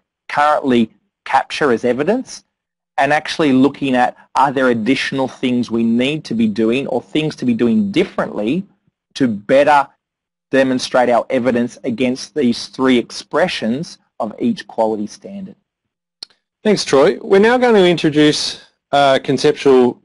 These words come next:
Speaker 2: approach to navigate the transition in terms of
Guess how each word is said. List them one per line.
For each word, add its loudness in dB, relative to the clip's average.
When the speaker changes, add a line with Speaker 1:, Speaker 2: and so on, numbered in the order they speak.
Speaker 2:
approach 0
to -8
navigate 0
the 0
transition -2
in -2
terms 0
of 2